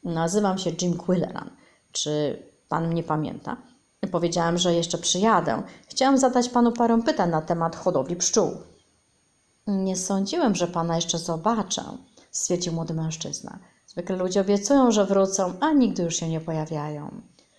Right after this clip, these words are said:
Był tu kiedyś facet, który zamówił dwanaście słoików miodu. Zapakowałem je do skrzynki, a gość już nigdy się nie pokazał. Nie mogę tego zrozumieć. Tak nie powinni się zachowywać mili ludzie. Nie uważa pan?”,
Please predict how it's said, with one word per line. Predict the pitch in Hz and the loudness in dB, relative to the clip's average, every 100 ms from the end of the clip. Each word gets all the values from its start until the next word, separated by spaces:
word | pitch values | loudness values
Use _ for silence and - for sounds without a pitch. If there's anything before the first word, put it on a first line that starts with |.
| _ - | _ -4
Był | 359 | -2
tu | 359 | 0
kiedyś | - 269 262 | 0 0 0
facet, | - 269 269 | -2 0 0
który | 269 233 | 0 0
zamówił | 208 214 226 226 | 2 2 2 2
dwanaście | 214 208 208 208 214 | 0 2 2 0 -2
słoików | 202 190 185 180 175 | -2 -2 -2 -4 -6
miodu. | 180 165 160 - - _ _ _ - | -6 -8 -10 -14 -16 _ _ _ -16
Zapakowałem | - 170 185 180 196 220 214 208 | -8 -6 -4 0 0 2 4 2
je | |
do | 196 202 | 2 0
skrzynki, | 202 - 233 226 - - | 0 0 0 0 -4 -2
a | 285 | 0
gość | 277 269 | 2 2
już | 277 269 | 0 0
nigdy | 277 269 202 | 0 0 -2
się | 175 170 | -2 -6
nie | 165 | -6
pokazał. | 165 - - - - - - _ _ _ _ _ | -8 -10 -10 -10 -10 -12 -16 _ _ _ _ _
Nie | 294 | 0
mogę | 170 147 151 | 0 0 -4
tego | 160 165 | -4 -6
zrozumieć. | 160 165 165 170 170 170 - - _ _ _ | -4 -6 -6 -8 -8 -8 -10 -14 _ _ _
Tak | 320 320 | -4 0
nie | 330 | 0
powinni | 339 330 381 294 | 0 -2 0 2
się | 208 | 2
zachowywać | 185 180 175 175 175 165 - | 0 0 0 0 2 0 -2
mili | 165 160 156 | -4 -4 -4
ludzie. | 147 147 - - _ | -6 -8 -12 -14 _
Nie | 208 185 | -2 0
uważa | 170 170 175 190 | -2 -4 -6 -8
pan?”, | 190 - 277 | -8 -10 -12